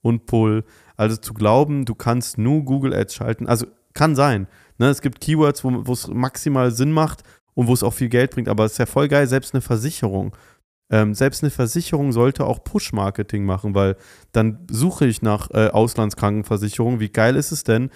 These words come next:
wenn mir dann eine Anzeige bei Google angezeigt wird von einer Marke, wo ich sag, "Stimmt, der hat mir schon zwei, dreimal coolen Content angezeigt auf Social und,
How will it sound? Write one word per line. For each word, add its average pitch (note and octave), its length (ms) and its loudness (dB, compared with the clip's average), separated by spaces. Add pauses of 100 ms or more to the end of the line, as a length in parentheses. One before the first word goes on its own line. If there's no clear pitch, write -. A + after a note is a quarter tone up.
(240)
wenn A#2 260 2
mir A#2 160 2
dann A#2+ 200 2
eine C#3+ 160 2
Anzeige B2+ 460 2
bei A2 220 2
Google B2 280 0
angezeigt A2+ 520 -2
wird A2+ 140 -4
von A2+ 160 -2
einer G#2+ 120 2
Marke, A2+ 300 0
wo A#2 60 -2
ich A2 80 -6
sag, A2 160 -6
"Stimmt, A2 400 -6 (360)
der G#2+ 100 0
hat G#2+ 60 2
mir A2+ 100 2
schon A2+ 180 -8
zwei, A#2 260 0
dreimal A#2 500 0 (380)
coolen C#3 360 2
Content D3 440 0
angezeigt C3+ 640 -2
auf A#2+ 140 -4
Social C3 380 -2
und, E3+ 420 2